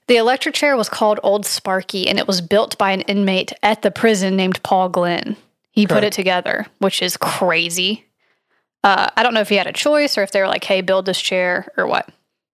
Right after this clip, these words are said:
Speaker 1: So nine men were executed with the electric chair before the state got rid of the death penalty in nineteen sixty-five.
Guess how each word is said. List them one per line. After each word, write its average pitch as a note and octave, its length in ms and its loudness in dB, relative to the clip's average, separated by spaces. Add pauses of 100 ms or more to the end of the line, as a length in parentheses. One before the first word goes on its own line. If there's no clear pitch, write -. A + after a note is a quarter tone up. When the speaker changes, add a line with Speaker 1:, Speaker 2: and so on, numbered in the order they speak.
(760)
Speaker 1:
So G3+ 420 2 (640)
nine A3 600 4
men A3+ 300 0
were G#3 160 0
executed G#3+ 680 0
with G3 240 0
the A3 100 0
electric G#3+ 400 0
chair A3 280 0
before G3+ 280 -2
the F#3+ 80 -6
state - 320 -2
got F#3+ 200 0
rid F#3+ 160 0
of F#3 140 -2
the F#3+ 100 0
death F3+ 280 -2
penalty F#3+ 400 -4
in F3+ 120 -4
nineteen F#3 380 -4
sixty-five. - 960 -2